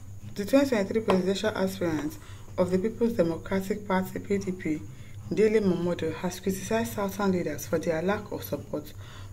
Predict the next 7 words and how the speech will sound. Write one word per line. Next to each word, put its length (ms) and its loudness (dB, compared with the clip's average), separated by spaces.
for 160 4
Governor 400 0
Siminalayi 640 2
Fubara 520 -8
of 200 -4
Rivers 280 0
State. 380 -6